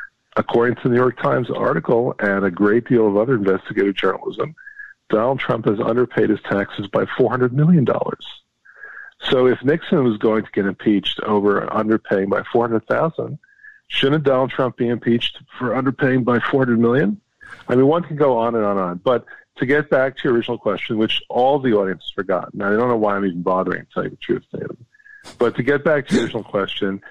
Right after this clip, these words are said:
he, the, despite, uh, a, a rather, in my opinion, poorly written and ahistorical,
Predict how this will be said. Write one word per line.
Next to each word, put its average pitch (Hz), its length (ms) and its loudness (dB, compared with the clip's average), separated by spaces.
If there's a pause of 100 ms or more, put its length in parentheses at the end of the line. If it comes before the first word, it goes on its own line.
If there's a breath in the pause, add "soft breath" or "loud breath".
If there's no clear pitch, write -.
(260 loud breath)
he, 131 300 0
the, 113 360 0
despite, 135 680 0
uh, 104 420 -4
a, 98 100 -6 (100)
a 107 60 -2
rather, 104 580 2
in - 240 -20
my 92 200 -2
opinion, 98 400 -4 (160)
poorly 139 300 2
written 87 380 -2 (200)
and 98 320 0
ahistorical, 104 1120 0